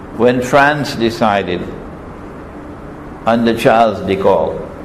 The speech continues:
that this was unjust. The United States is printing more paper than they have gold. If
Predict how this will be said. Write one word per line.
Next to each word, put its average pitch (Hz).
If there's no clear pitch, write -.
that 117
this 117
was 131
unjust. 147
The 104
United 120
States -
is 120
printing 135
more 127
paper 151
than 98
they 110
have -
gold. 143
If 117